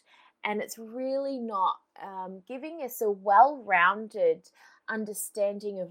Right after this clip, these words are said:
what voyeurism is. Because what is underneath that, if you were to look at the unconscious kink and what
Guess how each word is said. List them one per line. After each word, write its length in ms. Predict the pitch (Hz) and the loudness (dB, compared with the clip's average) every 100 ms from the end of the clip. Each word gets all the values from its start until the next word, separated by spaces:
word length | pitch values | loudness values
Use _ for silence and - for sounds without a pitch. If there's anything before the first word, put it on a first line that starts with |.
| 180 | -4
what 220 | 190 - 196 180 | -2 -2 -4 -12
voyeurism 840 | 185 190 190 185 175 165 165 170 | -6 -4 -2 -6 -8 -12 -10 -12
is. 120 | 165 - _ _ _ | -12 -16 _ _ _
Because 300 | 240 277 233 | -6 -4 -4
what 300 | 240 302 392 - - | 4 4 4 -2 -8
is 140 | 320 - - | -8 -6 -4
underneath 880 | 247 233 214 196 190 196 254 359 - - | -2 0 0 0 -2 0 4 4 2 0
that, 260 | - 202 170 - | 8 8 6 0
if 220 | 240 233 | -12 -10
you 80 | 277 | -8
were 100 | 285 | -8
to 160 | - 285 | -10 -14
look 200 | 277 359 | -14 -8
at 60 | 427 - | -8 -8
the 240 | - 247 | -8 -4
unconscious 640 | 214 214 - 220 214 190 - _ | -4 -6 -14 -16 -16 -20 -20 _
kink 300 | - 403 302 - - - _ | -2 0 -2 -10 -20 -20 _
and 180 | 247 240 | 2 4
what 180 | 247 | 2